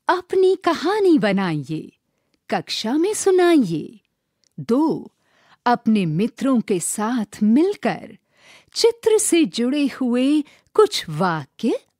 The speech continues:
अपनी कॉपी में लिखिए। तीन,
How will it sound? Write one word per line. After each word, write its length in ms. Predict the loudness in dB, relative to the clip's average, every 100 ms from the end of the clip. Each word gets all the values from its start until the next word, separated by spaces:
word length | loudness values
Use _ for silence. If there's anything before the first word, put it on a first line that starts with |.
| -4
अपनी 460 | -4 -4 -2 0 0 -2
कॉपी 420 | -2 -2 -2 2
में 200 | 2 2
लिखिए। 840 | 2 -2 -2 2 2 0 -4 -14 -20 _ _ _ _ _ _ _ 0
तीन, 640 | 2 2 0 -6 -12 -16